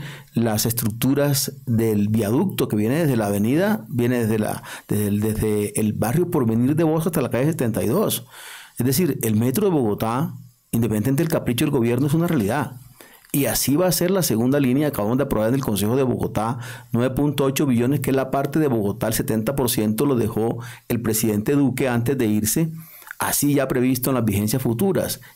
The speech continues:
Ya nosotros tenemos en Bogotá para la segunda línea las contragarantías que exige la nación. Y así sucesivamente. Usted tiene razón en los carros compactadores que el gobierno Petro dejó botado, que no sabe dónde están.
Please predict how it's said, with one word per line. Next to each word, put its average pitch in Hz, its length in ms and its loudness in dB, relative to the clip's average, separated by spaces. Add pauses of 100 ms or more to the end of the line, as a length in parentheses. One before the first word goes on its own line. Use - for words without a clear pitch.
Ya 113 160 0
nosotros 175 480 0
tenemos 123 500 0
en 107 140 0
Bogotá 101 500 -2
para 127 160 -2
la 113 80 0
segunda 107 400 0
línea 123 400 0 (300)
las 107 220 -2
contragarantías 107 880 -2
que 113 80 0
exige 113 300 0
la 110 100 0
nación. 117 540 -2 (380)
Y - 60 0
así 139 160 0
sucesivamente. 190 640 0
Usted 123 140 -2
tiene 165 180 0
razón 147 320 0
en 151 60 0
los 135 100 0
carros 131 240 -2
compactadores 117 840 0 (320)
que 117 100 0
el 113 40 2
gobierno 113 380 2
Petro 120 280 2
dejó 113 220 2
botado, 143 420 2
que 139 80 -2
no 123 80 -2
sabe 113 180 0
dónde 113 180 0
están. 120 420 -2